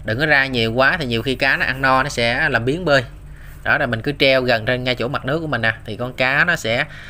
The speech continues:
nghe được cái mùi thức ăn. Mà cứ hàng ngày như vậy nó sẽ quen. Rồi sau này khi mà anh em ra, anh em chỉ cần cầm thức ăn trên tay,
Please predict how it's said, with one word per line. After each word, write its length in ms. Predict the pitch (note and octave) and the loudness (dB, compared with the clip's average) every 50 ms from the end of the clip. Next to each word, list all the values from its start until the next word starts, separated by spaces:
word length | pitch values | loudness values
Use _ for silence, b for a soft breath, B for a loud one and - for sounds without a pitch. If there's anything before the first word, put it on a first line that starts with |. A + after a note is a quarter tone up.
| B B B | B B B
nghe 280 | C#3 C#3+ C#3+ C#3 C3+ C3 | 0 2 4 4 4 2
được 100 | A#2+ G#2+ | 0 -2
cái 140 | - D#3+ | -4 -4
mùi 180 | D#3 C3+ A#2 A2+ | -4 -2 -2 -4
thức 120 | D#3+ D#3+ | -4 -4
ăn. 220 | - B2+ C#3 C3 A#2 - - | -2 -2 -2 -2 -4 -8 -6
Mà 120 | G#2+ G#2 G#2 | -4 -4 -2
cứ 240 | - E3+ E3+ G#3+ | 2 4 4 4
hàng 240 | G#3+ D#3 C3 A#2+ A#2+ | 4 2 0 0 0
ngày 240 | B2 B2 A#2+ A#2 A#2 | 0 2 2 0 0
như 100 | B2+ C3+ C3 | -2 -2 0
vậy 200 | B2+ A2 A2+ G#2+ - - - | 2 2 2 0 -4 -10 -8
nó 60 | - D3 | -6 -4
sẽ 120 | - C3+ | -4 -4
quen. 300 | C#3 C3+ C#3+ C#3 C#3 A#2+ A#2+ - - - - - - - | 2 4 4 4 4 2 -2 -10 -18 -20 -20 -20 -16 -10
Rồi 120 | - G#2+ G#2 | -8 -8 -2
sau 280 | - C3+ B2+ B2+ C3 | 0 2 2 4 4
này 160 | B2+ B2 A#2 A2+ | 2 0 0 0
khi 140 | B2+ C3 | -2 -4
mà 200 | B2+ B2+ A#2+ A#2 | -2 2 2 4
anh 160 | A2+ F2+ B2 B2+ | 4 2 2 2
em 180 | C3 B2+ B2 | 0 0 0
ra, 180 | B2+ C3 B2+ B2+ | 2 2 2 2
anh 100 | B2+ B2+ | 2 0
em 120 | C3 A#2+ | -2 -2
chỉ 100 | B2 A#2+ | -4 -2
cần 220 | - - A#2+ A2 - | -2 -2 -2 0 0
cầm 200 | - A2+ G#2+ A2+ | -2 -2 -2 -4
thức 120 | - - | -6 -6
ăn 140 | - C3 A#2+ | -4 -4 -4
trên 180 | C3 B2 B2 | -4 -4 -2
tay, 340 | B2 B2+ B2 B2 B2 B2 A#2+ | 2 2 4 4 4 2 -2